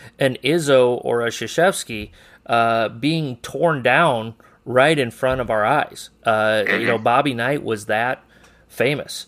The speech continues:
Speaker 1: uh, or a John Calip-, Calipari or somebody like that. You know, uh, Bobby Knight was probably the most famous coach in the United States, basketball coach in the United States for two decades. And, and to, to see, you know, so this was not just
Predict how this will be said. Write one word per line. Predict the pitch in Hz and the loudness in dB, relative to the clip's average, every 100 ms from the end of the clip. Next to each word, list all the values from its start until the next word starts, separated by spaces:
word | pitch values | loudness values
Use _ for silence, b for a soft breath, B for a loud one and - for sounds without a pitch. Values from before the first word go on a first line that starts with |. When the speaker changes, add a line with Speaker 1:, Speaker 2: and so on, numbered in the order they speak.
| b b _ 113 | b b _ 0
Speaker 1:
uh, | 107 107 | 2 2
or | 120 120 | 2 2
a | 107 | 2
John | 131 135 | 0 -2
Calip-, | - 135 123 - - - | 2 2 2 -4 -14 0
Calipari | 135 123 143 139 101 98 | 2 2 4 4 2 -2
or | 104 | -2
somebody | 160 190 156 | -2 0 0
like | 135 - | 0 0
that. | 113 - - | -4 -4 -8
You | 113 | -8
know, | 104 101 101 B B _ | -4 -4 -6 B B _
uh, | 113 107 104 104 101 - - - - 113 - - _ | -2 0 0 -2 -6 -12 -20 -18 -16 -16 -20 -20 _
Bobby | 139 135 175 160 | 2 4 4 4
Knight | 139 175 | 2 2
was | 131 107 - _ _ - | -2 -4 -10 _ _ -12
probably | - 170 180 170 156 | 2 4 4 2 2
the | 123 | -2
most | 123 147 170 | 0 0 0
famous | 160 165 165 - | -4 -4 -4 -4
coach | - 160 160 | 0 0 2
in | 147 | -2
the | 151 | -2
United | 143 139 143 139 | -2 0 0 0
States, | - 139 120 | 0 -2 0
basketball | 135 156 - 120 113 | 2 0 -2 -2 -2
coach | - 117 127 | 0 -2 -2
in | |
the | 120 | -8
United | 110 113 117 | -4 -2 -2
States | - 123 127 - | -4 -6 -6 -8
for | 110 104 104 B B B B B - - | -4 -4 -4 B B B B B -10 -2
two | 180 | 2
decades. | 135 139 98 - - - | 4 2 -2 -10 -18 -2
And, | 117 110 113 110 | 0 0 -2 -4
and | - 110 104 | -4 -6 -6
to, | - 104 90 | -8 -8 -8
to | - 101 | -10 -12
see, | - 127 131 127 - | -8 -8 -6 -8 -10
you | - 110 | -4 -2
know, | 104 101 | -2 -4
so | - 123 | -8 -2
this | 147 180 | 0 2
was | 175 131 | 0 2
not | 135 147 110 | 2 2 2
just | 135 135 | 0 0